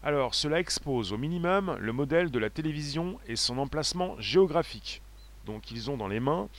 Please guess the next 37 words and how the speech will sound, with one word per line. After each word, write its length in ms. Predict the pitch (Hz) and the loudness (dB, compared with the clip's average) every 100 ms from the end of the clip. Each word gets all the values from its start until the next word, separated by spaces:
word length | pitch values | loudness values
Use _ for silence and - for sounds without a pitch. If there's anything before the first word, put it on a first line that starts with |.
| - - - | -16 -16 -8
votre 340 | 85 147 - | 0 0 2
modèle 300 | 104 139 147 | 2 6 6
de 100 | 123 | 4
téléviseur 720 | 107 104 110 120 147 160 180 151 - - - | 0 -4 -6 0 2 4 2 -2 -10 -18 -10
et 100 | - | -4
votre 400 | 117 160 156 165 131 | 2 2 6 4 4
localisation, 760 | 139 185 180 170 143 135 - 90 - | 2 2 2 -2 -2 -4 -6 -10 -16
ou 40 | - | -12
si 140 | - | -10
vous 200 | 95 104 | -8 -6
voulez, 280 | 123 165 202 - - - | -4 -4 -6 -12 -20 -14
géoloc. 600 | 98 147 131 92 - - - - - - - - | -4 0 2 0 -8 -14 -16 -20 -18 -18 -18 -16
Bonjour 320 | 101 110 101 | -10 -10 -8
la 120 | 104 127 | -6 -2
mine, 320 | 165 208 180 | -2 0 -2
bonjour 400 | 113 107 107 101 | -4 -8 -8 -10
vous 160 | 98 135 | -10 -10
tous, 420 | 185 202 196 - 208 | -8 -8 -6 -6 -8
bonne 240 | 90 110 120 | -4 -2 -2
mine. 420 | 160 202 208 190 - - - - | -2 -2 -4 -8 -10 -16 -14 -2
Alors, 420 | 156 139 107 82 - - - | 2 2 0 -4 -10 -18 -12
cela 320 | - 113 120 | -8 -4 -2
expose, 560 | 170 - - 190 147 101 | -2 -4 4 4 4 0
je 100 | 123 | 0
le 80 | 113 | 2
répète, 420 | 127 - 165 - | 0 0 0 0
au 40 | |
minimum 600 | 110 160 156 131 143 143 - | -4 -2 0 0 0 -4 -4
le 160 | 95 | -2
modèle 420 | 117 151 151 143 | 0 2 4 2
de 80 | 104 | 0
la 120 | 90 | -4
télévision 680 | 87 120 123 127 139 147 180 - | -2 -4 -4 -4 -4 -4 -6 -6
et 80 | 87 | -6
son 220 | - 107 | -4 -4
emplacement 480 | 113 127 - 170 170 | -4 -4 -4 -4 -2
géographique. 680 | 151 123 120 - - - | -2 -2 -4 -6 -14 -16